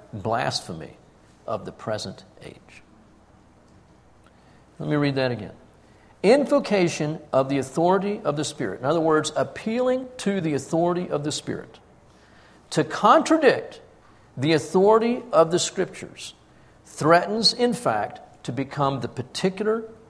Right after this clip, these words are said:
blasphemy of the present age. That is so, so true. I've never put it in that strong a language, but as I mentioned last week, when people talk about revelation,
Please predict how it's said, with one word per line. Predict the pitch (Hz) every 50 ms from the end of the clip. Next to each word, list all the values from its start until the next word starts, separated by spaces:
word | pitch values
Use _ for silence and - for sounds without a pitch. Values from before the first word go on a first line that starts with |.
| _ -
blasphemy | 113 98 120 139 165 175 160 139 - - - 92 92 98 104 107 104 - - - - - -
of | - 117 107 98
the | 104
present | - - - - 117 113 107 107 101 - - - - _ _ _ _ _ -
age. | 92 95 - - - - - - _ _ _ _ _ _ _ _ _ _ _ - _ _ _ _ _ _ _ _ _ _ - - _ _ _ _ _ _ _
That | 123 120 110
is | 98 -
so, | - - - 110 120 123
so | 123 - 117 117
true. | 117 - - - - - - - _ _ _ _ _ _ _ _ _ _ _ _ _ _ _ _ - - - -
I've | - 113 117
never | 123 139 160 180 196
put | 190 - 190 190
it | 175
in | 151 135
that | 139 139 139
strong | - - 160 147 143 143 139
a | 131
language, | 127 127 131 147 151 180 196 202 - - - _ _ _ _ _ _ _ _ _ _ _ - - - - _ _ _ _ _ _ - _ _ - _ _ _ _ -
but | 120 120
as | 127 123 131
I | 131
mentioned | 131 135 151 180 180 - 190 180
last | 180 190 214 226 - - -
week, | 104 90 - - -
when | 110 110
people | - 131 139 139 147
talk | 143 - 160 151 147 -
about | 156 139 143 139 - 120 123
revelation, | 131 131 127 143 139 135 135 127 - - -